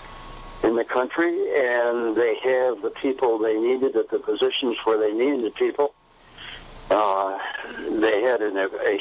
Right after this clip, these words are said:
spectacular haul at wide receiver, and a couple of those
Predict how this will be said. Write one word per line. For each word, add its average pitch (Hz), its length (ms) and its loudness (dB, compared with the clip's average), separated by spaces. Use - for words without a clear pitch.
spectacular - 1120 0
haul 107 420 0
at 113 180 4
wide 113 300 2
receiver, 113 640 0
and 113 100 0
a 110 60 -2
couple - 340 0
of 110 80 0
those 117 260 2